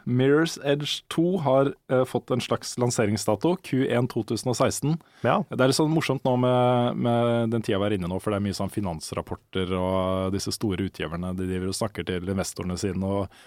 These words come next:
Speaker 1: da kommer det alltid litt nyheter.
Speaker 2: Mm.
Speaker 1: Eh, og dette var en av de da, at, eh, Mirror's Edge to har fått lanseringsdato.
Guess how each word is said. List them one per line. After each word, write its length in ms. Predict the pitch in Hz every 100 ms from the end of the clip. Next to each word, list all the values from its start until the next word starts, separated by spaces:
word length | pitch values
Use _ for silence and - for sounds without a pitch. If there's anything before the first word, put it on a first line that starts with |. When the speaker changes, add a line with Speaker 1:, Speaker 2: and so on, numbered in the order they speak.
| -
Speaker 1:
da 60 | 127
kommer 240 | - 113
det 80 | 127
alltid 240 | 110 - 113
litt 140 | 101
nyheter. 340 | 101 92 123 - _ _ 135
Speaker 2:
Mm. 240 | 117 98
Speaker 1:
Eh, 140 | 107 104
og 40 | 110
dette 220 | 104 110
var 60 | 107
en 120 | 85
av 60 | 90
de 80 | 107
da, 80 | 76 - 117
at, 220 | 101 -
eh, 500 | 101 95 95 95 98 92
Mirror's 320 | 95 95 107 -
Edge 240 | 90 - -
to 120 | 107
har 60 | 95
fått 160 | 104
lanseringsdato. 640 | 101 95 107 95 95 -